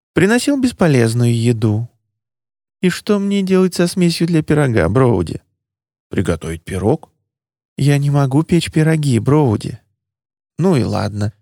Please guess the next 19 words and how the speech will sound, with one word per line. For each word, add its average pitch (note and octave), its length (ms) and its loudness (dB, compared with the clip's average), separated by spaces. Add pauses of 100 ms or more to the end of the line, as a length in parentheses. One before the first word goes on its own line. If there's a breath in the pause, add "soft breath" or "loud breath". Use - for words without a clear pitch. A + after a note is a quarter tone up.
(160)
я G3 120 2
все E3 160 -2
равно D#3 260 0
не D#3+ 100 -2
хочу A2+ 260 -2
сейчас A#2 380 -2
пирога». G2 520 -4 (1000)
Он G#3 160 0
приносил A3 420 0
хорошие B2 560 0
вещи, A#2 480 -4 (560)
дорогие A2 580 0
вещи. G#2+ 460 -4 (640)
Например, G3 440 0
приставку E3 840 0
Game D3 480 0
Boy F2+ 320 0 (320)
с - 120 -12
картриджем D3 720 0